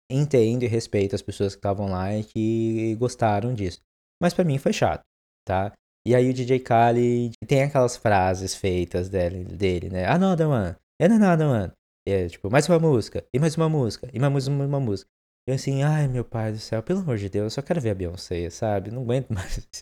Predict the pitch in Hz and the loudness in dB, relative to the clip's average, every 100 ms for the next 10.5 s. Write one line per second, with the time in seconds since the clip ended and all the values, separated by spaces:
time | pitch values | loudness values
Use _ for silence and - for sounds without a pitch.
0 | - _ - - - 131 123 165 180 113 | -20 _ -12 -10 -2 -2 2 0 0 -4
1 | 104 104 92 95 - - 95 98 101 95 | -2 -2 -2 -6 -10 -8 -4 -2 0 -2
2 | 95 101 98 98 92 98 _ _ _ _ | -4 -6 -6 -4 -4 -4 _ _ _ _
3 | - 160 180 185 123 92 - _ _ - | -4 2 2 2 -2 -4 -10 _ _ 2
4 | 139 160 165 - 135 131 127 143 139 135 | 4 4 2 0 -2 0 0 0 0 0
5 | 127 113 107 104 101 127 135 139 131 131 | 0 0 0 -2 -4 -2 0 2 0 -2
6 | 120 104 101 110 107 104 104 - 101 - | -4 -4 -4 -6 -4 -2 -2 -4 -6 -4
7 | 107 101 101 101 - 95 98 98 - _ | -6 -6 -6 -6 -4 -2 -2 -6 -10 _
8 | _ - 120 120 117 120 110 107 110 107 | _ -2 0 0 0 -2 -2 -2 -2 -2
9 | 107 104 95 98 - - 104 95 98 98 | 0 -2 0 -2 -2 0 2 4 2 0
10 | - - 107 98 87 | -6 -4 -2 -2 -4